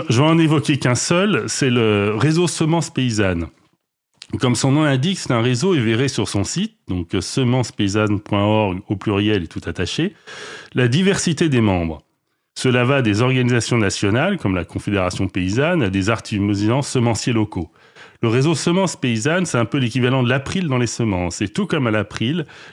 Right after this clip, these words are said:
l'aspect suivi institutionnel et veille juridique est très important, car le cadre juridique bouge tout le temps, en particulier au niveau européen. Pas plus par-, tard que ce matin, j'ai vu dans le journal que, que, je cite le titre, « les vingt-sept ne s'entendent pas sur les conditions d'une dérégulation des nouveaux O G M. »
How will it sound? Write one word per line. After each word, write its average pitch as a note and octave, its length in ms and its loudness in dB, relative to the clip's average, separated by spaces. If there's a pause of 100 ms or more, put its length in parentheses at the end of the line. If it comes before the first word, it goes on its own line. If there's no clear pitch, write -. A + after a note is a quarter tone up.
l'aspect C3 320 0
suivi D3 400 0
institutionnel B2 840 0
et F#2 60 0
veille B2+ 220 0
juridique A2+ 500 -2
est F#2 60 -2
très E3 240 -2
important, B2 540 -2 (360)
car A#2+ 140 0
le A2+ 100 2
cadre F3 240 -2
juridique B2 420 -2
bouge C3+ 300 -2
tout - 120 -4
le B2 80 -4
temps, C3+ 260 0
en A2+ 60 -2
particulier A#2 560 -2
au A2+ 100 2
niveau A2 220 0
européen. G2+ 500 -2 (600)
Pas D3+ 120 0
plus D3 160 0
par-, C3+ 500 -2
tard D3 220 0
que A#2 120 2
ce - 120 -2
matin, C3+ 380 2
j'ai A#2+ 140 0
vu A2 80 -2
dans B2 120 2
le A2+ 60 2
journal B2 400 0
que, A#2+ 460 -4
que, C3 340 -2 (160)
je G#2 140 -6
cite - 260 -8
le G2 100 -2
titre, « E3 320 -4 (320)
les A#2 80 2
vingt-sept D#3 540 0
ne A#2+ 80 2
s'entendent A2+ 420 -2
pas C3+ 160 0
sur A#2+ 140 -2
les G2+ 80 0
conditions C#3 500 0
d'une G2+ 300 0
dérégulation B2+ 920 -2
des G2 120 -2
nouveaux A2+ 320 0
O A2 60 2
G F#2+ 160 -2
M. » D#2+ 220 -6